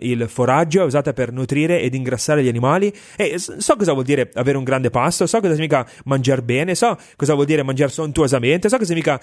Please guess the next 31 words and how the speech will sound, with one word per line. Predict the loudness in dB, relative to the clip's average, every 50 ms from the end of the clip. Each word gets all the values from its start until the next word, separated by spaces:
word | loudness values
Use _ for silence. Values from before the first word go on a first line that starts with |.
| -6 -4
essere | -2 -2 0 0 -2 0
ben | 0 0 0
nutriti, | 0 0 0 0 0 0 0
ben | -2 -2 -2
sazi, | 0 0 0 2 2 2 2 2
e |
so | 2 2 2
anche | 0 0 0
cosa | -2 0 0
vuol | 0 0
dire | 0 0 -2
cosa? | 0 -2 -2 -2 -4 -8 -10 _
Aver | -6 -4 -2 -2 -2
fame. | -2 -2 -2 -2 -4 -6 -10 _ _ _ _ _ _ _ _ _ _ _ -10
Aver | -8 -8 -8
fame. | -6 -4 -4 -4 -4 -4 -6 -8 _ _ _ _ _ _ _ _ _ _ _
Ebbe | -8 -4 -2 -2 -2 0
tempi | 2 0 0 2 0 -2
di | -2 0
grande | 0 2 2 2 2 0
privazione, | -2 -2 -2 -2 -2 0 2 2 2 2 2 0 0 -2 -4 -10 _ -20 _ _ _ _ _ _
ebbe | -10 -8 -6 -6 -6
tempi | -4 -2 -2 -2 -2 -2 -2 -2 -2 -2 -6
in | -8 -8
cui | -6 -4 -4 -2
non | -2 -2 -2
aveva | -2 0 0 0 0 0
abbastanza | -2 -4 -4 -2 -2 -2 -2 -2 -2 -2
cibo | -2 2 2 4 4 4 2
da | 2 -2
mangiare, | -4 -6 -8 -6 -6 -4 -4 -2 -2 0 0 -2